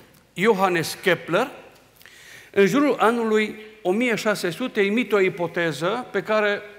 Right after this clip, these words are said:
o bună parte de timp și-au însușit-o și teologii,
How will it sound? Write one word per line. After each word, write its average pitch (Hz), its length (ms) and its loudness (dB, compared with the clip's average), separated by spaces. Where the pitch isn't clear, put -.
o 302 180 0
bună 220 300 -2
parte 196 340 -2
de 170 120 -4
timp 220 280 -6
și-au 202 180 -2
însușit-o 196 480 -4
și 202 160 -8
teologii, 180 520 -6